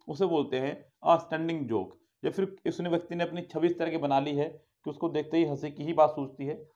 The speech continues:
जैसे कि हमारे कपिल शर्मा जी, अगर कपिल शर्मा जी आपके सामने हो तो आपको देखते हुए हंसी छूट जाएगी। या हमारे गुग्गी पा जी, इसी तरह से बच्चों, a topic of laugh, a topic of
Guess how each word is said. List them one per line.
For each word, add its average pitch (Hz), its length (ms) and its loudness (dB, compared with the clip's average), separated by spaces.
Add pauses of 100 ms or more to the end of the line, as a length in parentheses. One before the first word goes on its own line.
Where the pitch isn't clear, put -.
(120)
जैसे 135 200 -8
कि 156 80 -2
हमारे 147 220 4
कपिल 147 240 -6
शर्मा 139 280 -4
जी, 127 180 -10 (400)
अगर 131 140 -2
कपिल 160 240 -4
शर्मा 156 280 0
जी 147 160 -2
आपके 147 260 0
सामने 143 300 4
हो 131 140 -4 (460)
तो 143 40 6
आपको 143 240 4
देखते 143 300 2
हुए 160 160 4
हंसी 147 160 -4
छूट 131 180 -12
जाएगी। 127 260 -6
या - 760 -10
हमारे 143 220 8
गुग्गी 139 300 -2
पा 139 180 6
जी, 135 200 -4 (260)
इसी 147 160 -6
तरह 143 200 -2
से 139 80 -2
बच्चों, 135 320 -4 (380)
a 131 140 -2
topic 180 340 2
of 160 180 4
laugh, - 240 -2 (320)
a - 60 -14
topic 156 360 -2
of 208 160 6